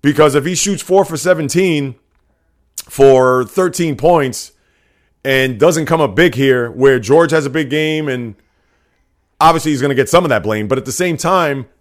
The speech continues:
you're looking at a guy who's already won two titles. He's won an M V P in Toronto. He will forever be a hero up there. So this won't be a mark on his career unless he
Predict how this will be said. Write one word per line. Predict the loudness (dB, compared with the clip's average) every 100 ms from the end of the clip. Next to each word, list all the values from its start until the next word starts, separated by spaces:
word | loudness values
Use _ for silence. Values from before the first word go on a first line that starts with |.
| _ _ _ -8
you're | -2 0
looking | 0 -2
at | -2
a | 0
guy | 2 2
who's | 2
already | 0 0
won | 0 -2 -2 -8 _ _
two | -8 -6
titles. | 0 2 4 2 -2 -6
He's | -8 -2
won | 0 2 -2 -8 -6
an | -4
M | -4
V | -4
P | -2 -2 -2
in | -2 -4 -4
Toronto. | -2 0 0 0 0 2 2 0 _ _ _ _
He | 0 2 2 2
will | -2 -2 -2
forever | 2 2 2
be | 0 0
a |
hero | 0 0 0 0
up | 0
there. | 0 0 -2
So | -2 0 0 -2 -8
this | -4 2 2 2
won't | 0 0 -2
be | -4 -2 -4 -2
a | -2 -2 -4 -10 _ _ _ -10
mark | 0 2 2 0
on | -4
his | -4
career | -4 -2 2 2 0 -4 _ _ _ _ _ _ _ _ -4
unless | -2 0 -2 -2
he | -2 -4 -6